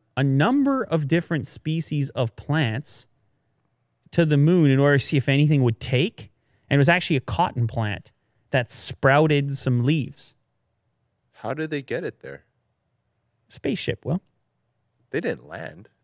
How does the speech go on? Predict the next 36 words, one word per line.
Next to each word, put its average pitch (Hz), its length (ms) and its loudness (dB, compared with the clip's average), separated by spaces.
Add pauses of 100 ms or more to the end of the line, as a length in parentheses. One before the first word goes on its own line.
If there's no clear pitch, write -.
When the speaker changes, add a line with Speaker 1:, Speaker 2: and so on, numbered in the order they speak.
Speaker 2:
They 123 260 -6
probably 131 600 -8 (220)
sent - 280 -12
a - 40 -16
probe, 127 400 -10
right? 247 200 -6 (400)
Something. - 240 -4
Speaker 1:
Yeah, - 60 4
they 165 80 4
put 254 140 2
a, 254 140 0
yeah, 370 140 2
a - 20 -2
probe, 165 420 2
of 175 100 -8
course. 113 280 -2
Speaker 2:
Oh, 92 140 -4
I 95 100 -8
see. - 220 -20 (160)
Speaker 1:
Yeah, 180 460 0
how 226 120 0
dare 120 260 0
you? 110 160 -4 (200)
Speaker 2:
<laughs> 147 80 -10 (360)
Speaker 1:
You 151 120 0
thought, 214 220 4
you 214 100 0
thought 240 200 4
that 214 160 4
went 190 180 4
under 196 180 2
the, 139 140 2
flew 190 300 2
under 185 160 2
the 143 80 4
radar? 165 440 4